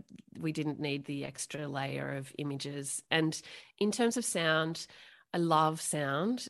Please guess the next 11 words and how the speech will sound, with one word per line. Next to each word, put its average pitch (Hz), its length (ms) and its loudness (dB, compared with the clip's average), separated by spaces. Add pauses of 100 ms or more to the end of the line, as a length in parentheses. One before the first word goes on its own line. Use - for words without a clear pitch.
My 165 340 4
ears, 165 560 0
after 156 540 0
having 165 400 2
worked 151 320 -2
in, 143 280 -4 (460)
you 170 100 0
know, 151 100 2
the 151 120 0
industry 151 400 -2
for, 139 340 -4